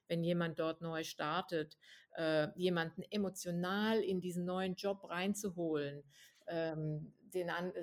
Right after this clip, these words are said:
se-, de-, den anderen Kollegen vorgestellt zu werden, ähm, willkommen geheißen zu werden, das kann keine K I machen.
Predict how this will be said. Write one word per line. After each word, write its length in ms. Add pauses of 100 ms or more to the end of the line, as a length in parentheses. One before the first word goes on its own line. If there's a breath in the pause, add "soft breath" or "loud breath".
se-, 180
de-, 200
den 200
anderen 560
Kollegen 480
vorgestellt 640
zu 200
werden, 500 (380 loud breath)
ähm, 520
willkommen 520
geheißen 520
zu 160
werden, 240
das 160
kann 260
keine 300
K 160
I 180
machen. 480